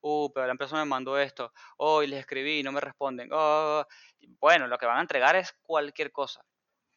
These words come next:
Pero bueno, más allá de eso, de que si estoy de acuerdo o no con las pruebas, bueno, sinceramente no estoy de acuerdo con las pruebas porque siento que se enfocan mucho en el resultado final. Muchas empresas,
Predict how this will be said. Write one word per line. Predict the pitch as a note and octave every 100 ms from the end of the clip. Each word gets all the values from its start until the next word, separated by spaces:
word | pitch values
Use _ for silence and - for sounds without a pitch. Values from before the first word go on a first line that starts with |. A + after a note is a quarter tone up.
| -
Pero | D#3 C#3+
bueno, | C#3+ B2
más | C3 C#3
allá | D3+ D#3
de | D3+ D#3+
eso, | E3+ G3+
de | F3+ C#3+
que | - A#2+
si | -
estoy | - - C3+ C#3 C#3+ -
de | C#3+
acuerdo | - C#3+ C#3 D3+ - -
o | B2+
no | B2+ C3 C3+
con | C3+ D3
las | B2+
pruebas, | - C#3+ E3 F3+ - _ _ _ _ _ _
bueno, | G#2+ - _
sinceramente | - C3+ C#3+ D3+ D#3+ D3+ D3+
no | C#3 D3 D#3
estoy | D3 D#3
de | D3
acuerdo | C#3+ C#3+ D3+
con |
las | C3 -
pruebas | C#3+ D3+ D#3
porque | C3 B2+ A#2+
siento | B2 A#2 C3
que | C#3
se | D3+
enfocan | D3 - C3
mucho | B2+ C3+ C3 C#3+ C3 - _ _ _ _
en | C#3 A#2+
el | B2
resultado | C3 C3 A#2 B2 C3
final. | C3 B2+ D#3 E3+ -
Muchas | C3+ C#3 D3
empresas, | C#3 C3 B2+ C#3+